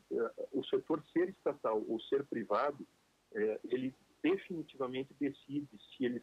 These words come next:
será bem ou mal conduzido. Eh, dou o exemplo do setor elétrico, que conta com um enorme percentual de empresas privadas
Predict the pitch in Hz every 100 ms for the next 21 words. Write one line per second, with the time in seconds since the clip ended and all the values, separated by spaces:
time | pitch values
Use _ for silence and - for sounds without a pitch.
0 | - 120 120 113 120 139 135 123 120 131
1 | - - 131 135 135 - 110 101 - -
2 | - _ _ - 98 95 95 104 113 127
3 | 127 131 - - 135 - 139 131 120 143
4 | - - _ - 123 127 - 110 110 107
5 | 120 156 - - - 117 101 110 110 101
6 | 113 110 107 - 127 117 127